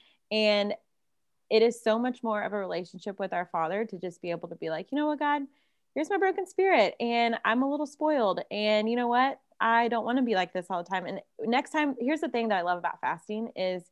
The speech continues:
when this fast is over, I'm actually just really excited to do Starbucks maybe a little bit less or, like, in moderation and just, like, y-, use those little things that I've learned in Lent and the, and the ways that the Lord has spoken to my heart and to my spirit.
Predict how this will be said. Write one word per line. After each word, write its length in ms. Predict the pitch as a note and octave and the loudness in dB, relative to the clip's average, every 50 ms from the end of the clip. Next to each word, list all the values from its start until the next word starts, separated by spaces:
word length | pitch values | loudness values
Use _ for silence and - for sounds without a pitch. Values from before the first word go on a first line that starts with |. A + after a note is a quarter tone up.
| _ _ _ _ _ _ _ _ _ _ _ | _ _ _ _ _ _ _ _ _ _ _
when 120 | - G#3+ G#3+ | 0 2 2
this 180 | G#3+ A3 A3 | 2 2 2
fast 280 | - A3+ A3 A3+ - C4+ | 2 2 2 2 0 -4
is 100 | B3+ - - | -6 -6 -6
over, 400 | - A#2 F3+ F3+ A3+ A#3+ C4+ D4+ - - | -6 -6 -4 -2 -2 -2 -2 -2 -2 -2
I'm 120 | A3 A3 - | -2 0 0
actually 280 | - F#3+ - - B3+ A#3 | -2 -2 -2 -4 -4 -4
just 160 | B3 A#3 - | -4 -4 -2
really 200 | A#3 G#3+ G#3 G3+ | -2 -2 -2 -4
excited 520 | F3+ - - - F#3+ F#3 F#3 F#3 F#3 F3+ - | -6 -6 -4 -4 -2 -2 -2 -4 -4 -6 -8
to 100 | - F#3 | -14 -14
do 480 | E3 F3+ F#3 F3+ F3 F3 F3 F3 E3+ - - _ _ _ _ _ _ _ _ _ - | -8 -4 -2 -2 0 -2 -2 -4 -6 -8 -10 _ _ _ _ _ _ _ _ _ -2
Starbucks 320 | F#3 F3+ F3 F3+ - - | -2 0 -2 -4 -6 -6
maybe 280 | F3+ F3+ F3 G3 G3 - | -6 -4 -2 -2 -4 -2
a 120 | - G#3 | -2 -2
little 140 | A3 A#3 A#3 | -2 -2 -2
bit 140 | C4+ - - | -4 -2 0
less 300 | D4+ E4+ E4 B3+ - - | 2 2 2 2 0 -2
or, 40 | |
like, 140 | F#3+ F#3+ - | -4 -4 -4
in 120 | - G#3 G#3+ | -6 -6 -4
moderation 580 | A3 A#3 C4 C#4 D4 D#4 D4 - - A3 G3 | -2 -2 -2 0 -2 -2 -4 -2 -2 -2 0
and 120 | F#3 F#3+ G3 | -2 0 0
just, 200 | G#3+ G3+ G3+ - | 0 -2 2 0
like, 200 | G#3+ F#3 - _ _ _ _ _ _ | 0 -2 -2 _ _ _ _ _ _
y-, 160 | - F#3+ - - - | -14 -14 -14 -10 -8
use 400 | - G3 G3+ A3+ A#3 A#3 A#3 G#3 | -6 -4 -2 0 0 0 0 2
those 220 | A3+ G#3+ G3+ G#3 | 2 0 2 2
little 220 | G#3+ G#3 G3+ G3+ | 2 2 2 0
things 340 | - - G3+ G3 F#3+ G3 F3 | 0 -2 -2 -2 -2 -2 -2
that 100 | G3 F#3+ | 0 0
I've 160 | F#3 F3+ E3+ | 0 0 -2
learned 340 | F3 F3+ F3 F3 F#3 F#3 F3 - | -4 -4 -4 -4 -6 -8 -10 -10
in 240 | - F3 F3 F3+ F3 | -8 -8 -8 -6 -6
Lent 240 | E3+ D3+ E3 F#3+ A3+ - | -4 -4 -2 -4 -4 -6
and 120 | F#3+ F#3 | -6 -6
the, 140 | F#3 F3+ E3+ - _ _ - | -8 -8 -8 -12 _ _ -8
and 120 | F#3 F3+ | -6 -6
the 60 | F3+ | -4
ways 300 | F3 E3+ E3 E3+ F3 E3+ - | -4 -2 -2 -2 -4 -4 -6
that 180 | F#3+ - - - | -8 -8 -8 -10
the 60 | - F3+ | -8 -6
Lord 160 | F#3 F3+ F3 | -6 -6 -6
has 140 | F3+ E3 - | -8 -12 -10
spoken 320 | _ F3 F3 F3 F3+ E3+ | _ -12 -12 -12 -14 -16
to 60 | E3 F3 | -14 -12
my 120 | F3+ E3 | -12 -12
heart 260 | D#3+ E3+ E3+ E3 - | -6 -4 -4 -4 -4
and 100 | - E3+ | -8 -12
to 80 | E3+ F3 | -12 -12
my 100 | E3 D#3+ | -12 -14
spirit. 480 | E3 - _ E3 D#3 D#3+ F#3 A3+ C4 | -14 -12 _ -8 -4 -2 -2 -4 -4